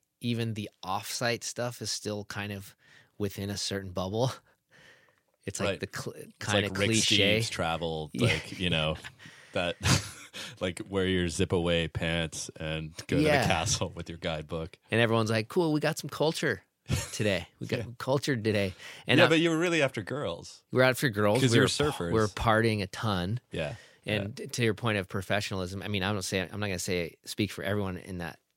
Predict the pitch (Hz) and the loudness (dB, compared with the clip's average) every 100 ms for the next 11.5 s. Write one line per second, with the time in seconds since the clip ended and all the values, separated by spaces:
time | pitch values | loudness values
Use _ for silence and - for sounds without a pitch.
0 | 101 101 95 87 85 87 87 - _ - | -12 -8 -6 -6 -8 -10 -10 -12 _ -8
1 | 95 98 107 85 82 92 90 - _ _ | -4 -4 -6 -8 -8 -8 -8 -12 _ _
2 | _ _ _ _ - - 95 90 98 92 | _ _ _ _ -20 -16 -8 -2 -2 -2
3 | 82 - 85 104 82 80 90 85 90 85 | -6 -10 -4 -2 -2 -6 -6 -6 -6 -6
4 | 82 85 80 85 87 80 90 85 82 - | -10 -8 -8 -6 -8 -8 -6 -6 -10 -14
5 | - - - - - - _ _ - 120 | -20 -20 -20 -20 -20 -20 _ _ -6 -2
6 | 135 - 107 - 123 - 151 147 113 120 | -2 -2 -6 -6 -8 -4 -2 -2 0 0
7 | 113 92 - - 101 107 - 104 104 95 | 0 -2 -6 -4 -4 -4 -4 -4 -2 -2
8 | 98 - 92 87 92 90 95 92 - _ | -2 -4 -6 -6 -6 -6 -6 -6 -10 _
9 | _ _ _ - 95 - 92 95 90 - | _ _ _ -4 -4 -4 -6 -6 -8 -8
10 | 98 87 78 87 90 - 92 92 87 90 | -6 -6 -6 -4 -6 -8 -10 -8 -6 -8
11 | - 87 92 110 120 | -10 -8 -6 -4 -6